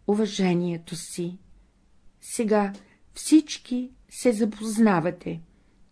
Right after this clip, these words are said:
Като се запознаваме, всеки най-първо изучава отрицателните черти на характерите. Той най-първо ви гледа отдалеч, че сте богат човек,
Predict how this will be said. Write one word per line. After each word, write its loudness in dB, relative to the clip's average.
Като 0
се 0
запознаваме, 0
всеки 2
най-първо 4
изучава -2
отрицателните 0
черти -2
на 2
характерите. -4
Той 4
най-първо 2
ви -2
гледа 2
отдалеч, -2
че -4
сте -4
богат -2
човек, -4